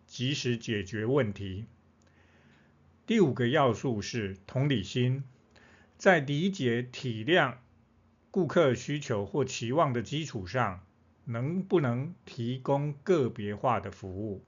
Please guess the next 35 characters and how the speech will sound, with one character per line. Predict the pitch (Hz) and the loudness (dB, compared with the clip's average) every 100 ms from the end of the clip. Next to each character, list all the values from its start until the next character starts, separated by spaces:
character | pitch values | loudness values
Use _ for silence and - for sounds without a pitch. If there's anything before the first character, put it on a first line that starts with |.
| _ _ _ _ _ - - - - | _ _ _ _ _ -20 -20 -12 0
而 | 156 190 | 4 4
我 | 170 | 4
们 | 123 127 | 0 -2
常 | 147 160 | -2 -2
常 | 147 | -2
看 | 165 151 139 | 0 0 2
到 | 147 117 | 2 2
的 | 120 | -2
I | 143 160 175 | 0 2 0
S | - 147 | 0 -2
O | 104 | -2
九 | 95 110 90 | -6 -8 -8
千， | 87 143 139 151 160 _ - _ | -6 -2 0 -2 -8 _ -20 _
它 | 202 202 | -6 -6
指 | - 117 | -4 -4
的 | 110 113 | -4 -4
是 | 165 | -2
一 | 165 156 | -2 0
种 | 143 104 95 | -2 -2 -4
服 | - 135 165 | -6 -2 0
务 | |
品 | 131 117 98 | 0 -4 -4
质 | - | -8
的 | 101 110 | -8 -2
外 | 156 151 | 4 4
部 | 127 139 123 | 4 -2 -2
认 | 120 139 104 | 0 0 -2
证 | 127 104 | -2 -4
制 | - 127 95 | -6 -6 -6
度， | 120 90 90 _ _ - - _ | -6 -8 -12 _ _ -20 -20 _
主 | - 107 | -10 -2
要 | 139 156 131 107 104 | 4 4 4 0 -8
是 | - 127 | -8 -8
评 | - 113 123 127 | -6 -4 -4 -2
估 | 160 165 180 | 2 2 0